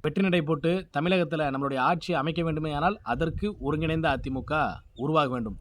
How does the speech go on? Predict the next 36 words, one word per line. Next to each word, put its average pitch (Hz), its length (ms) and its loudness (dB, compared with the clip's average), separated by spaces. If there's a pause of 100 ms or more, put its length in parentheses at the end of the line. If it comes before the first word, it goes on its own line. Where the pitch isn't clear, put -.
தொடர்ச்சியாக 160 520 0
ஐயா 151 180 2
ஓ 147 240 -2
பி 175 80 -2
எஸ் 156 140 -2
அவர்கள் 147 220 -2
அதைத்தான் 147 300 0
வலியுறுத்தி 139 360 -2
வர்றாங்க. 123 440 -2 (460)
ஒருங்கிணைந்த 143 420 0
அதிமுக 147 380 -2
உருவாகணும், 135 720 0 (540)
திமுக 170 280 4
ஆட்சிக்கு 139 280 2
விடை 151 160 2
கொடுக்கணும் 139 480 2 (180)
அப்படின்றதுல 156 360 2
அழுத்தம் 180 400 6
திருத்தமா 170 340 2
சொல்றாங்க. 131 420 -2 (260)
அதை 135 140 2
கூட 175 200 2
எடப்பாடி 165 220 2
பழனிசாமி 160 360 2
தரப்பினர் 143 220 -2
என்ன 143 160 -2
சொல்றாங்க? 131 480 -4 (300)
"வந்து 180 220 4
இணைஞ்சுக்கிறவேன், 170 520 2
இணைஞ்சுக்கிறவேன்னு 160 540 0
சொல்லி 143 100 -6
சொல்றாங்க" 147 380 0
அப்படின்னு 139 220 0
சொல்லிட்டு 139 300 0
அவங்க 151 300 0
பேசுறாங்க. 147 340 -2